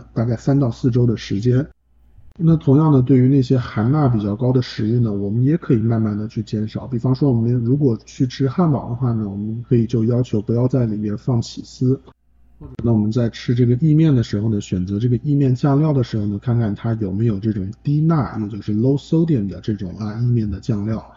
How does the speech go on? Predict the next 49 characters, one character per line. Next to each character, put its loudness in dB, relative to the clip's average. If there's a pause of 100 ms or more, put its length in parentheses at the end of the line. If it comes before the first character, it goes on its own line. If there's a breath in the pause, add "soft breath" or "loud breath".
(280 soft breath)
总 2
而 6
言 6
之 6
呢， 6
就 2
是 -2
不 0
要 2
一 2
次 0
性 2
的 0
把 -8
这 -4
些 -2
好 -8
吃 -4
的 2
东 2
西 -2
全 -4
部 0
都 0
给， -6
啊， -12 (160)
呃， -12
舍 -10
弃 0
掉， 0
而 -12
是 -4
慢 0
慢 0
地 -4
去 -4
减 -2
少 -2
里 -6
面 -10
的 -10
这 -12
个 -10
糖 -8
和 -8
钠 -2
的 -10
含 -8
量， -6